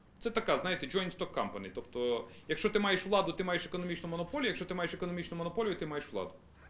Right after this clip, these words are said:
І третє питання, яке можливо вирішити, е, як вирішується питання економічної монополії. Я сьогодні,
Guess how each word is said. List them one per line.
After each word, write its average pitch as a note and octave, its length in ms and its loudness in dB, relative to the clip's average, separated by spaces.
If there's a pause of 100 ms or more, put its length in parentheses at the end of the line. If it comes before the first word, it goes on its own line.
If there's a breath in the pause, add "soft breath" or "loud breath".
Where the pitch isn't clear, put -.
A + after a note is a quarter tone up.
(460 loud breath)
І F3 80 -4
третє B3 360 8
питання, F#3 420 0
яке E3+ 260 2
можливо E3+ 460 4
вирішити, G3 560 0
е, C#3+ 200 8
як F3+ 320 6
вирішується F3+ 460 0
питання E3 380 -2
економічної D#3+ 540 -6
монополії. D3+ 440 -6
Я D3 100 6
сьогодні, D3 320 -2